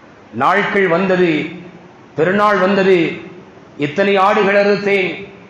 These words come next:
எத்தனை பங்கை நான் கொடுத்தேன், இவர்களுக்கெல்லாம் அள்ளி கொடுத்தேன் என்பதாக நம்மை நாம் பெருமைப்படுத்தி எண்ணிக்கொண்டு கடந்து போவதல்ல நாட்கள். அல்லாஹ் எனக்கு கொடுத்தான்,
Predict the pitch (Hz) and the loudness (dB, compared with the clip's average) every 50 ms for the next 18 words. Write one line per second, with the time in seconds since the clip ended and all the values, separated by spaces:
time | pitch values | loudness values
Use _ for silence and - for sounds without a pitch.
0 | - - - 139 143 - 196 196 202 202 160 170 190 220 214 214 214 202 202 202 | -20 -10 -8 -8 -6 -4 -2 0 0 0 0 0 0 2 2 2 2 2 2 0
1 | 202 202 190 196 202 208 208 214 208 208 208 196 185 - - - - - - - | 0 0 0 2 2 2 2 2 2 2 2 0 0 -4 -8 -10 -14 -20 -20 -20
2 | - - 110 139 175 170 196 202 202 185 202 208 208 208 208 220 220 202 202 208 | -18 -10 -6 -4 -2 0 0 0 0 0 0 0 0 2 2 2 2 2 0 0
3 | 208 214 214 214 202 208 208 214 208 208 196 202 202 196 180 - - - - - | 0 -2 -2 -2 -2 0 2 2 2 2 0 0 0 0 -2 -4 -6 -10 -16 -18
4 | - - - - - 131 143 175 180 185 180 180 185 165 180 180 170 156 151 139 | -20 -20 -20 -14 -8 -6 -4 -2 0 0 2 2 2 2 2 0 0 -2 -2 -6
5 | - - - - - - - - 107 120 139 175 202 202 208 208 190 190 202 208 | -8 -14 -18 -20 -20 -20 -16 -10 -6 -4 -2 0 0 0 2 2 2 2 2 0
6 | 202 - 175 185 202 220 220 220 214 - 202 196 208 190 - 208 208 185 175 190 | 0 0 0 2 2 2 2 2 0 0 0 0 0 0 0 0 0 0 0 2
7 | 208 220 214 - - 202 208 202 220 208 - - 175 185 208 233 233 226 190 185 | 0 0 0 0 0 0 2 2 2 0 0 0 0 2 2 2 2 2 2 2
8 | 202 208 202 196 196 196 196 202 196 190 175 151 - - - - - - - - | 2 2 2 2 2 2 2 2 4 4 4 2 0 -4 -8 -14 -18 -18 -12 -6
9 | 117 143 165 180 170 - - 175 165 139 117 104 - - - - - - - - | -4 -2 0 0 -2 -2 -2 -2 -2 -2 -2 -4 -8 -12 -18 -20 -20 -20 -20 -20
10 | - - - - - 101 120 139 160 165 165 165 170 165 170 160 147 139 143 147 | -20 -20 -14 -10 -6 -4 -4 -2 0 0 2 2 2 0 0 -2 -2 -2 -2 -4
11 | 139 - - 135 131 - - 120 117 127 123 120 - - 123 127 120 117 113 107 | -4 -6 -8 -10 -10 -8 -8 -6 -4 -4 -6 -6 -6 -4 -4 -2 -2 -4 -6 -8